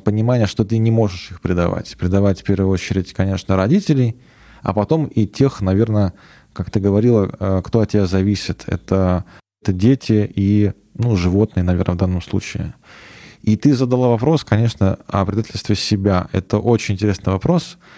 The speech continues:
потому что если, э, об отношениях с родителями, с людьми, друзьями, партнёрами, мы говорим, что об отношениях между людьми какими-то, и там, скорее всего, возникает вопрос каких-то договорённостей, либо их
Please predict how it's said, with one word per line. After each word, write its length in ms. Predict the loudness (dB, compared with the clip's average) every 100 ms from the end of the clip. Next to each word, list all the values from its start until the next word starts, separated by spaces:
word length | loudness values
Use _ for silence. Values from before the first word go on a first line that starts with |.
| -10
потому 400 | -4 -2 0 0
что 380 | -2 -2 0 0
если, 680 | 0 2 2 0 0 2 0 -6 -20 _ -10
э, 60 | -2
об 360 | 0 2 0 -2
отношениях 760 | 0 -2 0 0 2 -2 -4 -10
с 340 | -8 -2 0 0
родителями, 840 | 0 0 0 0 -2 0 2 2
с 280 | 0 -4 -2
людьми, 420 | 0 2 2 2
друзьями, 640 | 2 4 4 4 4 2 0
партнёрами, 640 | -2 -2 2 2 4 2
мы 120 | 2
говорим, 220 | 2 2
что 140 | 0 -2
об 60 |
отношениях 360 | -2 -2 0 2
между 280 | 2 2 2
людьми 380 | 2 2 2 2
какими-то, 600 | -2 -2 -4 -4 -6 -10 -10 -16 -4
и 80 | -2
там, 240 | 0 -2
скорее 260 | 0 0 0
всего, 120 | -2
возникает 240 | 0 0
вопрос 240 | 0 -2 -2
каких-то 200 | -4 -2
договорённостей, 720 | 0 2 4 4 2 0 0
либо 200 | 2 0
их 140 | -2